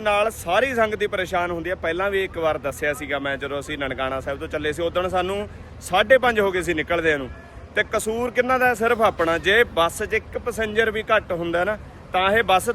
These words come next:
ਤੋਰਦੇ ਨਹੀਂ ਉਹਨਾਂ ਟਾਈਮ। ਬੱਸ ਫੁੱਲ ਹੁੰਦੀ ਆ ਤਾਂ ਬੱਸ ਤੋਰਦੇ ਆ। ਤੇ ਇਸ ਕਰਕੇ ਜਿੰਨਾ ਟਾਈਮ ਦਿੱਤਾ ਹੈ, ਓਨੇ ਟਾਈਮ ਤੇ ਆਪਣੀ ਬੱਸ 'ਚ ਜਾ ਕੇ ਬੈਠ ਜਾ ਕਰੋ, ਬਾਕੀ ਸੰਗਤ ਨੂੰ ਤਾਂ ਜੋ ਪਰੇਸ਼ਾਨੀ ਨਾ ਹੋਵੇ, ਹਨਾ। ਇਹ ਬੱਸਾਂ ਸਾਰੀਆਂ ਨਿਕਲਣੀਆਂ ਸ਼ੁਰੂ ਹੋ ਗਈਆਂ ਜੀ।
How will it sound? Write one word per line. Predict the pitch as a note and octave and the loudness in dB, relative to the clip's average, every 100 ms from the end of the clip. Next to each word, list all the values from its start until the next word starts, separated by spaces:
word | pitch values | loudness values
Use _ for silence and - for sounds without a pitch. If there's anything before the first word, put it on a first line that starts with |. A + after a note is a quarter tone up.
| A3+ | 0
ਤੋਰਦੇ | A3 A3 A3 G#3 | 4 4 4 2
ਨਹੀਂ | F3+ | 2
ਉਹਨਾਂ | D#3 C#3+ | 0 -2
ਟਾਈਮ। | C#3 C#3 | -2 0
ਬੱਸ | E3 F3+ A#3 | 0 2 0
ਫੁੱਲ | - F#3+ A3 | -4 -4 2
ਹੁੰਦੀ | B3 A#3 A3+ | 2 2 2
ਆ | A#3 - | 0 0
ਤਾਂ | G3 G#3 | 0 4
ਬੱਸ | G3 E3+ | 2 0
ਤੋਰਦੇ | D3 C#3 B2 A#2 | -4 -2 -4 -6
ਆ। | G#2+ - - - - - | -8 -10 -18 -18 -18 -2
ਤੇ | F#3+ G#3+ | 4 4
ਇਸ | A3+ - | 4 4
ਕਰਕੇ | G#3+ G3+ G#3 A#3 A#3 A3 - - | 2 2 4 4 4 -2 -14 -16
ਜਿੰਨਾ | B2 E3+ G#3+ A#3+ | -6 -4 2 2
ਟਾਈਮ | A3+ G#3+ G#3 | 6 4 4
ਦਿੱਤਾ | G3+ - G3+ | -2 2 4
ਹੈ, | G3+ - | 2 0
ਓਨੇ | E3+ F#3+ G3+ G#3 | -6 -4 -2 -2
ਟਾਈਮ | G3+ F3+ E3 | 2 2 0
ਤੇ | D#3+ E3+ | 0 0
ਆਪਣੀ | D#3+ E3 F3 | 0 -4 -4
ਬੱਸ | C#3+ C#3+ - | -2 -2 -4
'ਚ | |
ਜਾ | D#3 D#3 | -2 0
ਕੇ | D3+ | 0
ਬੈਠ | F3 C#3 C#3 C#3+ | -2 0 -2 0
ਜਾ | E3+ | -2
ਕਰੋ, | D3+ D#3+ G3 G3 - | -2 -2 -2 -4 -2
ਬਾਕੀ | D#3 D#3 G3+ G3 | -4 -4 -10 -4
ਸੰਗਤ | F#3+ E3+ D#3+ | -4 -4 -4
ਨੂੰ | F3 E3+ | -6 -2
ਤਾਂ | D#3+ | -2
ਜੋ | D#3 D#3+ | 0 -2
ਪਰੇਸ਼ਾਨੀ | D#3 C#3 C#3+ C3 C3 | -4 -4 -4 -4 -4
ਨਾ | B2 | -4
ਹੋਵੇ, | A2 G#2 G#2 | -6 -6 -6
ਹਨਾ। | B2 G3+ - - - - - - - - - | -6 -6 -8 -14 -14 -10 -8 -6 -6 -4 4
ਇਹ | E3 | 4
ਬੱਸਾਂ | F#3+ F#3 - G3+ | 4 2 4 2
ਸਾਰੀਆਂ | F3+ F3 F#3 G3+ | 6 4 4 -2
ਨਿਕਲਣੀਆਂ | F#3 - F#3+ G3 F#3 | -2 -2 -2 -4 -4
ਸ਼ੁਰੂ | F3+ G3 | -4 -4
ਹੋ | E3+ | -4
ਗਈਆਂ | E3 E3 | -4 -6
ਜੀ। | F3 | -8